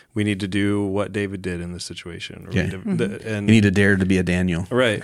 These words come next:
Speaker 2: Yeah.
Speaker 1: exact-, and, and so you, yeah, you start seeing the, the text in a very different way when,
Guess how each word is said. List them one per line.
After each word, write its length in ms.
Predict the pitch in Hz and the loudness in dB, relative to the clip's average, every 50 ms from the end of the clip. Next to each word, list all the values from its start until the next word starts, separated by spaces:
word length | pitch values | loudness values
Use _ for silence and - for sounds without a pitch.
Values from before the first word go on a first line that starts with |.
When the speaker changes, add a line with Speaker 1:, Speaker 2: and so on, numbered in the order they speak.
| - - | -4 -2
Speaker 2:
Yeah. 60 | 123 | 0
Speaker 1:
exact-, 300 | 120 117 127 143 - - | 2 2 2 0 0 -2
and, 180 | 135 127 120 - | -2 -4 -4 -4
and 200 | - 120 110 107 | -4 -4 -4 -4
so 500 | - - 117 113 110 107 104 98 95 - - _ _ _ - | -2 0 0 0 0 0 -2 -2 -4 -8 -12 _ _ _ -10
you, 480 | 117 120 - - 113 113 110 110 110 107 | -8 -8 -8 -6 -4 -2 0 0 -2 -2
yeah, 240 | 98 107 104 95 90 | -2 -2 -2 -2 -2
you 160 | 90 90 92 | -4 -6 -8
start 380 | - - - 104 95 90 - | -10 -8 -6 -6 -6 -6 -8
seeing 600 | - - - 98 101 98 95 92 92 92 92 - - _ _ _ - | -8 -8 -6 -6 -6 -6 -6 -6 -8 -8 -10 -12 -14 _ _ _ -14
the, 400 | 104 92 98 95 92 92 85 - | -12 -8 -8 -6 -6 -6 -8 -10
the 100 | 92 95 | -12 -14
text 440 | - - - 98 90 - - - - | -12 -8 -8 -6 -6 -8 -10 -12 -12
in 80 | 90 90 | -10 -10
a 60 | 87 | -10
very 420 | 87 87 107 85 85 82 87 87 | -12 -12 -12 -12 -10 -8 -8 -10
different 380 | 85 - - - 95 85 69 - | -10 -10 -12 -12 -12 -12 -12 -12
way 320 | 85 82 85 87 - - _ _ - | -12 -10 -10 -10 -12 -12 _ _ -18
when, 380 | - 87 85 85 87 90 - | -14 -14 -12 -12 -12 -12 -14